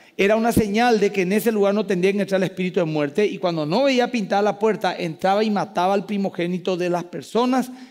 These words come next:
y de los animales. Eso fue lo que marcó el definitivo entre salir o no de Egipto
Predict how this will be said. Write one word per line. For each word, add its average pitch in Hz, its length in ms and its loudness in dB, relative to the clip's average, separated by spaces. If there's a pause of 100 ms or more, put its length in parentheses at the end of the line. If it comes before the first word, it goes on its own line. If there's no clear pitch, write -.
(200)
y 190 140 2
de 202 100 6
los 214 100 4
animales. 226 440 4 (920)
Eso 277 320 4
fue 233 160 0
lo 247 160 2
que 247 140 2
marcó 226 560 2
el 220 160 2
definitivo 220 840 2
entre 196 680 0
salir 190 540 2
o 190 120 0
no 180 140 0
de 196 80 0
Egipto 180 560 -4